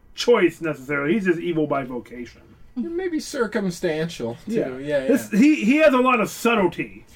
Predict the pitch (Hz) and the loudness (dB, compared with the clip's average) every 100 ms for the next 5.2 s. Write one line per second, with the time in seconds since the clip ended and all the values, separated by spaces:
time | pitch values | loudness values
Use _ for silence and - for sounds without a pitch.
0 | - - 220 190 120 - 165 156 165 143 | -20 -6 0 0 -2 -4 0 0 0 -2
1 | 120 - - - _ _ 180 160 - 233 | -4 -12 -20 -20 _ _ -16 -14 -8 -8
2 | 127 - _ _ _ _ - 226 240 240 | -8 -14 _ _ _ _ 2 4 6 6
3 | 220 220 247 254 - 214 175 185 175 170 | 6 4 4 2 2 2 2 2 4 2
4 | 165 175 165 170 151 147 165 170 165 - | 2 2 2 2 2 4 6 6 4 -2
5 | - | -8